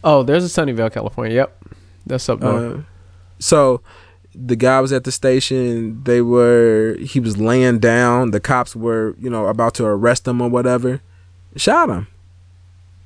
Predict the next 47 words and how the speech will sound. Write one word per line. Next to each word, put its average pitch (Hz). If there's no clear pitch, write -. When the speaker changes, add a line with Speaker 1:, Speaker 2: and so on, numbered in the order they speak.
Speaker 2:
He, 156
they 151
had 196
it 185
under 185
control. 202
It -
was 170
like 156
three 156
cops 156
on 120
him, 117
and 135
they 151
shot 165
him. 123
Speaker 1:
What 202
was 165
that 202
Speaker 2:
He 135
Speaker 1:
about? 156
Speaker 2:
was, 180
he 131
was 180
Speaker 1:
Did -
Speaker 2:
unarmed. 151
It 165
was 196
Speaker 1:
what 175
Speaker 2:
just 190
Speaker 1:
was 196
Speaker 2:
like, 180
Speaker 1:
their 220
Speaker 2:
it -
was 185
like 156
Speaker 1:
story? 110
Speaker 2:
a, 113
it 202
was 202
a 175
fight 165
on 151
the 147
subway. 123
So 123